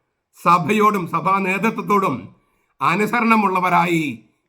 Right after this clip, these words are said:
കുർബാന അർപ്പിക്കാനായിട്ട് ഇനിയെങ്കിലും തയ്യാറാകുക എന്നാണ് ഈ കോടതി വിധി നമ്മുടെ മുമ്പിൽ വെക്കുന്ന സന്ദേശം എന്ന് ഞാൻ വിചാരിക്കുന്നു. ആ സ-, അത് സന്ദേശം സ്വീകരിക്കാൻ ഈ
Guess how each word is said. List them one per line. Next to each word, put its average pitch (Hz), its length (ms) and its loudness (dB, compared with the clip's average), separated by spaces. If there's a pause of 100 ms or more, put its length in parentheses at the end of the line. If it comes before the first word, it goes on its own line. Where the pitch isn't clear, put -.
(120)
കുർബാന 185 480 2
അർപ്പിക്കാനായിട്ട് 160 800 -6
ഇനിയെങ്കിലും 165 800 -4
തയ്യാറാകുക 180 680 -2
എന്നാണ് 135 480 -4 (460)
ഈ 220 300 4
കോടതി 185 480 0
വിധി 165 440 -2 (200)
നമ്മുടെ 170 260 2
മുമ്പിൽ 156 280 -2
വെക്കുന്ന 143 440 -4 (340)
സന്ദേശം 151 540 -2
എന്ന് 139 160 -6
ഞാൻ 123 180 -4
വിചാരിക്കുന്നു. 101 600 -10 (500)
ആ 139 240 2
സ-, 160 220 -8
അത് 143 240 -2
സന്ദേശം 180 480 0 (100)
സ്വീകരിക്കാൻ 190 720 0 (560)
ഈ 151 440 -2